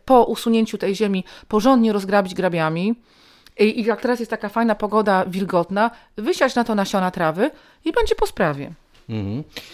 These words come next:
Speaker 2: I w ten sposób, e, uratujemy też kawałek trawnika
Speaker 1: E,
Speaker 2: przy
Speaker 1: u-,
Speaker 2: okazji.
Speaker 1: uratujemy kawałek trawnika, a kretom to przeszkadza, że my rozgrabu-, rozgrabiamy cały czas i niszczymy ich kopce. I one, to, to też ich zniechęci.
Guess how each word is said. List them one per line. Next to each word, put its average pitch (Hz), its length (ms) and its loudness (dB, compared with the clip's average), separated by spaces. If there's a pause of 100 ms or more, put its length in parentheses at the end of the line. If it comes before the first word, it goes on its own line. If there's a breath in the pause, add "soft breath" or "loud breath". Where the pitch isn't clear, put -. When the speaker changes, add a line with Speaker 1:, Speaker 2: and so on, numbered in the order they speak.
(240 loud breath)
Speaker 2:
I 131 60 -8
w 127 40 -8
ten 147 120 2
sposób, 160 460 -2
e, 151 440 6
uratujemy 143 580 2
też - 160 -4
kawałek 131 300 0
trawnika 165 400 -2
Speaker 1:
E, 240 100 10
Speaker 2:
przy 240 100 4
Speaker 1:
u-, 302 40 6
Speaker 2:
okazji. 294 360 6
Speaker 1:
uratujemy 294 360 6
kawałek 277 280 2
trawnika, 285 460 0
a 233 400 4 (800)
kretom 262 340 4
to 262 80 2
przeszkadza, 247 460 0
że 185 100 -4
my 175 100 -2
rozgrabu-, 170 440 -4
rozgrabiamy 175 560 -4
cały 165 160 -4
czas - 180 -6
i 202 60 0
niszczymy 190 400 0
ich - 180 -10
kopce. 185 520 0 (640 loud breath)
I 233 160 0
one, 262 260 4
to, 254 120 -6
to 302 120 2
też 302 200 2
ich 196 80 -2
zniechęci. 160 640 -6